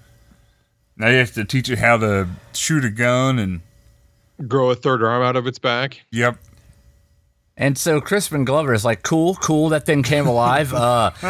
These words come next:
Speaker 3: let's kill it immediately without question or hesitation."
Speaker 1: And she's like, "No,
Speaker 2: Well, be-,
Speaker 1: let's feed
Speaker 2: because
Speaker 1: and
Speaker 2: it's, like,
Speaker 1: nurse it and
Speaker 2: nursing
Speaker 1: raise
Speaker 2: on
Speaker 1: it."
Speaker 2: her boob, and I, I figure he was just like, "No, only I get to put my mouth there,"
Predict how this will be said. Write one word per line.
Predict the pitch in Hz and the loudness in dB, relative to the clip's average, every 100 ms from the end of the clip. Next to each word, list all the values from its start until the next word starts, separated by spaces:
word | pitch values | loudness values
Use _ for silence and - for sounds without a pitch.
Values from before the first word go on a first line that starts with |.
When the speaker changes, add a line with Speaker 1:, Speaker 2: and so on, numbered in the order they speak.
| 185 175 | 0 0
Speaker 3:
let's | 147 214 - | 0 0 -2
kill | - 233 214 | 0 0 0
it | 196 | 0
immediately | 170 175 202 180 165 156 143 135 117 - - | 0 2 2 2 0 0 0 0 -2 -6 -6
without | 147 165 170 - | -2 0 -2 -2
question | - 165 160 165 147 | -2 0 0 0 2
or | 139 | 2
hesitation." | 143 131 123 175 160 151 110 104 123 | 0 -2 -2 0 0 0 0 0 -2
Speaker 1:
And | 110 | -2
she's | 165 147 | -2 0
like, | 143 127 - | -2 -2 -4
"No, | 165 156 110 - - | -2 0 -2 -8 -4
Speaker 2:
Well, | 190 | -2
be-, | 202 | 0
Speaker 1:
let's | 147 139 | -2 -4
feed | - 160 | -2 0
Speaker 2:
because | 160 139 | 2 2
Speaker 1:
and | 135 | 2
Speaker 2:
it's, | 156 | 0
like, | 175 | 2
Speaker 1:
nurse | 175 220 | 0 0
it | 123 | 0
and | |
Speaker 2:
nursing | 135 | 0
Speaker 1:
raise | 147 | 0
Speaker 2:
on | 143 | 0
Speaker 1:
it." | 143 | -2
Speaker 2:
her | 139 | -4
boob, | 123 135 151 123 | -4 -4 -2 -2
and | 117 | -2
I, | 120 123 123 135 | -2 -4 -2 0
I | 151 | 0
figure | - 170 147 | 0 0 2
he | 143 | 0
was | 139 127 | 0 -2
just | 117 | -2
like, | 117 | -4
"No, | 113 147 196 208 196 160 131 | -2 -2 0 0 0 0 -2
only | 175 185 151 | -2 0 -2
I | 110 160 160 151 | 0 0 0 -2
get | 139 135 | -6 -10
to | - | -8
put | 147 | -8
my | 131 131 | -4 -4
mouth | 131 135 131 | -2 -2 -4
there," | 139 127 123 110 101 | -2 0 0 -2 -4